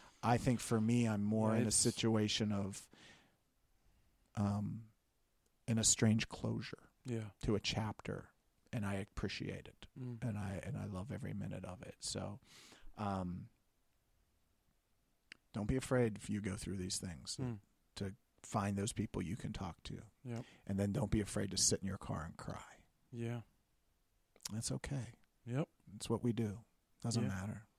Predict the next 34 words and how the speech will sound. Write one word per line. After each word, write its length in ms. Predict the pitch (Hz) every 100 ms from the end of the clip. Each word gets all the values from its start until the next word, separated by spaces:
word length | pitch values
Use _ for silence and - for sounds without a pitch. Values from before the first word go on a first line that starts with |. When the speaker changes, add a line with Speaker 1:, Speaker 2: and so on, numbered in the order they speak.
| _ -
Speaker 1:
You 120 | 110
just 160 | 104 -
gotta 200 | 117 110
let 180 | 107
it 100 | 95
out. 260 | 95 92 92 -
You 80 |
can't 320 | - - 95 90
keep 200 | - -
the 80 |
shit 280 | - - 95
in. 240 | 92 92 98
You 100 | - 101
gotta 320 | 92 92 98
be 160 | 95
able 160 | 90 87
to 80 | -
talk 300 | - 98 -
it 80 | -
through 340 | - 92 90
and 100 | 92
Speaker 2:
Yep. 160 | - - - - - - _
Speaker 1:
and, 300 | 113 113 110 -
and, 360 | 107 104 101 - _ _ _ _ _ _
and 160 | 113 110
then 180 | 107 95
laugh. 380 | 87 - - - - _ - - 131
Speaker 2:
Mm-hmm. 340 | 113 110 104 95 - - -
Speaker 1:
And 220 | 101 98
that 180 | 98 98
man 260 | 98 95
loved 200 | 92 - -
to 60 |
laugh. 520 | - - - - -